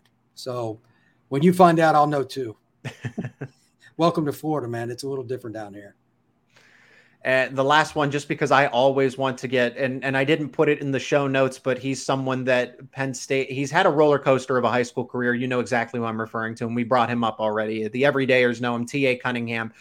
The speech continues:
Speaker 2: He's someone that the potential excites you because at once upon a time, he was a top ten prospect. When it came to high school football, he's bounced around California. Now he's settled down in Florida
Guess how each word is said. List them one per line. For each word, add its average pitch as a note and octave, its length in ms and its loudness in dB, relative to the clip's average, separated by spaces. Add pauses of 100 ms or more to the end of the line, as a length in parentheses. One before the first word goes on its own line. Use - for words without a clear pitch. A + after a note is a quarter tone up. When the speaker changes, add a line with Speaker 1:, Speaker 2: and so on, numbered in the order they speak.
(200)
Speaker 2:
He's C3 160 -4
someone C3 380 -2
that A#2+ 280 0 (240)
the C#3+ 100 2
potential G3 580 -2
excites C#3 480 0
you C3+ 60 -4
because B2+ 240 -4
at A#2+ 120 -4
once G#3 240 2
upon G#3 300 2
a F3+ 60 -2
time, G3 360 0
he G#3+ 200 -6
was G3+ 260 4
a D#3 160 -2
top G3+ 440 -4 (280)
ten G3 400 0 (160)
prospect. D#3 720 -2 (280)
When C3 120 -2
it C3+ 40 -2
came D3+ 180 -4
to C#3+ 40 0
high C#3+ 120 2
school C#3+ 180 -2
football, C3 460 2
he's A#2 180 -4
bounced C3+ 400 -2
around C3+ 520 0
California. C3+ 800 -2
Now C3+ 280 0
he's D3+ 240 -6
settled D3 260 0
down C3 200 0
in B2 120 -6
Florida B2 500 0